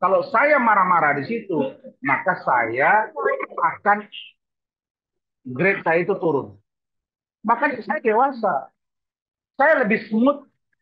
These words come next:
ketika berdebat dengan dia. Karena saya tahu dengan siapa lawan debat saya. Saya lebih pada substantif. Yang kedua,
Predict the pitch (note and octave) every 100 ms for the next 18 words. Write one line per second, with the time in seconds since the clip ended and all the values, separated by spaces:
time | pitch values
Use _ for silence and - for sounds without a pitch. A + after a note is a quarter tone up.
0 | _ _ _ G#3+ A3 C4+ A3+ G3+ F#3+ A#3+
1 | G#3 G3+ G3 F#3 A3+ F3+ B2 A2+ A2+ -
2 | _ _ - _ _ G#3+ A3+ D#4+ - G#3+
3 | D#4 E4 F#3 C#4 B4+ F#4+ B3+ B3+ B3 C4
4 | B3 A#3+ A#3+ A#3 A3 A#3 - D4 - -
5 | _ C4+ E4 C#4+ C4 C4 A#3+ A#3+ A#3 C4+
6 | C#4+ B3+ F#3 F3+ - _ _ _ _ _
7 | A3 B3+ B3 B3+ D#4+ C#4+ A#3 -